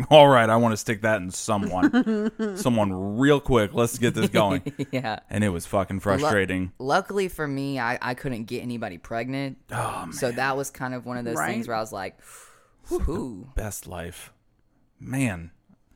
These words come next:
Speaker 1: All right. Well, we're coming up on time, but we do have a new tradition
Speaker 2: <laughs>
Speaker 1: with our
Speaker 2: Okay.
Speaker 1: guests.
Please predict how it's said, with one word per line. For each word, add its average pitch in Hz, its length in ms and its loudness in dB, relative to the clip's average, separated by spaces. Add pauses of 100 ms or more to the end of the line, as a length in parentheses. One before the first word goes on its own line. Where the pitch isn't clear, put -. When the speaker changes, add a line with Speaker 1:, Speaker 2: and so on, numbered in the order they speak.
(280)
Speaker 1:
All 175 160 6
right. 104 380 4
Well, 170 440 2
we're 139 160 -2
coming 214 320 0
up 170 120 2
on 135 180 4
time, 113 280 2
but 120 140 6
we 120 140 2
do 131 280 0
have 110 380 0
a 104 140 -4
new 101 180 -2
tradition 92 720 -4
Speaker 2:
<laughs> - 60 -8
Speaker 1:
with 98 160 0
our 95 180 2
Speaker 2:
Okay. 98 100 -4
Speaker 1:
guests. 82 500 -4